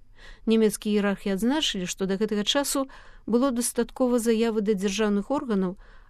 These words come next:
аб намеры выступлення з каталіцкага касцёла, каб мець касцёльную экскамуніку. Паводле новага закону, узгодненага з апостальскай сталіцай,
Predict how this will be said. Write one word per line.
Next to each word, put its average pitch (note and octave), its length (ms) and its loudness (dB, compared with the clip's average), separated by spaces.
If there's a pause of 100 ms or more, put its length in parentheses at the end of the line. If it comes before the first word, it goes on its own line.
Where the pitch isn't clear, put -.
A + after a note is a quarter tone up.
аб G3 180 0
намеры G3+ 400 2
выступлення G3 560 -2
з - 80 -6
каталіцкага G3 480 -4
касцёла, F#3 600 -4 (420)
каб G3 160 0
мець A3+ 400 -2
касцёльную G3+ 800 -2
экскамуніку. G3+ 920 -2 (2500)
Паводле A3 400 4
новага F#3+ 360 2
закону, A#3+ 520 2
узгодненага G3+ 720 2
з G3 140 -2
апостальскай F#3+ 560 -4
сталіцай, C4+ 560 -2